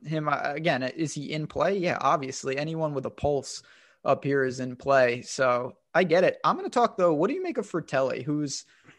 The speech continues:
ah, God, he's a tough guy, very erratic, but he did flash some form last week at the Players, twenty-second, but the irons were good for a change.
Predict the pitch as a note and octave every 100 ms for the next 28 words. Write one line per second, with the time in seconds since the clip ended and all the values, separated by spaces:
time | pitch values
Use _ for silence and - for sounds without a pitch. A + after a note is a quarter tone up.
0 | _ _ - D3+ - C#3 A#2+ C3+ C3+ -
1 | G3+ - E3 E3 D#3+ D3 - E3 D3+ F3+
2 | F3+ C#3+ C#3+ D3 C#3+ - C#3+ C3 C#3+ C3+
3 | D#3+ - D3 D3+ D#3 - D#3 C#3+ - D#3
4 | D3 C3+ C3+ C3 D3+ - C3 D3+ D3+ D3
5 | C#3+ - - D#3+ D3+ - D#3 D3+ D#3 C#3
6 | C#3+ C#3 C3+ D3 D3 C3 D#3+ B2+ C3+ C3+
7 | - - - - - - -